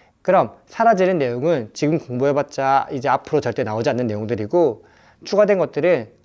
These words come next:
내년 육 학년 되면 다시 오 학년 공부와 함께 이 년치 공부를 하는 것입니다. 제가 약간 우물에 차서 조금 해소하느라 <laughs> 설명이 길어졌는데 이론적인 부분을 약간 생략하고 실제 과목으로 말씀드리도록 하겠습니다.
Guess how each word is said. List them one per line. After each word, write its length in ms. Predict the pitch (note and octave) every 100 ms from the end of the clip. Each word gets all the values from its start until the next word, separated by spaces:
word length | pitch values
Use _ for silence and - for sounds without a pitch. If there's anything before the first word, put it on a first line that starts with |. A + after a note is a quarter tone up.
| _
내년 420 | A#2+ A#2+ B2+ E3
육 140 | C3 B2
학년 220 | D#3+ D#3
되면 400 | A2 C3+ E3 G#2+ _ _ _
다시 420 | - C3+ - F3+
오 160 | D3 B2
학년 220 | B2 C3+
공부와 380 | A2 G#2+ A2+ A2+
함께 520 | G2+ - D3 E3+ E3 -
이 60 |
년치 320 | A#2 A#2+ -
공부를 300 | A2 G2+ G#2+
하는 160 | A2 E3
것입니다. 480 | C#3+ - G2 F2+ - _ _ _ _
제가 380 | A#2 C3 C#3 G#2+
약간 360 | G#2 - B2
우물에 280 | C3+ D3 D3
차서 500 | B2 G#2+ D3 C3 G#2+ -
조금 300 | A#2+ A#2+ A2+
해소하느라 640 | C#3+ E3+ D3+ - A2 A2+ - -
<laughs> 220 | - - _
설명이 320 | E3 E3 D#3
길어졌는데 680 | C3+ C#3 A2+ G#2 C#3+ A#2+ F2+ _ - - _
이론적인 500 | D3+ E3 F3+ F3+ E3+
부분을 460 | D3+ C#3+ C#3+ C#3 B2+
약간 300 | G2 - C3
생략하고 760 | C3 D#3+ - A#2+ D3 D3+ G2+ - _
실제 400 | - G3+ G3 F#3+
과목으로 460 | - A#2+ D#3+ D3
말씀드리도록 720 | B2 F#2+ A2+ G2 G#2 G#2 G2 B2+
하겠습니다. 520 | B2 - F#2+ F#2